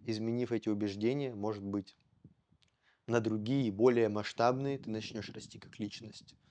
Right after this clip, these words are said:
Истинные цели и желания. Вообще, что это? Все говорят о том, что нужно найти истинную цель.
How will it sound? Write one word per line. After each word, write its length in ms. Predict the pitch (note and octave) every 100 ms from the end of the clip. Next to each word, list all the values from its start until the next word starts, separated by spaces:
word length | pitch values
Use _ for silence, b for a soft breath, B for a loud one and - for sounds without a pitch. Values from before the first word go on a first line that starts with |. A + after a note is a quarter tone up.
| b
Истинные 480 | D3+ C#3+ - C#3+ C3+
цели 340 | - C3 C#3+ C3+
и 60 |
желания. 640 | A2 A2+ A#2 G#2+ F#2+ F#2 -
Вообще, 300 | A2+ - A#2+
что 280 | - C3 A2
это? 200 | G#2 -
Все 180 | - C3
говорят 420 | G#2+ A2 G#2+ -
о 40 |
том, 120 | A2+
что 160 | G#2+ G#2
нужно 260 | C3 C#3+ C3
найти 360 | A#2 A2 C#3+
истинную 560 | C3 B2 - A#2+ A2 G#2
цель. 360 | - A2 F#2+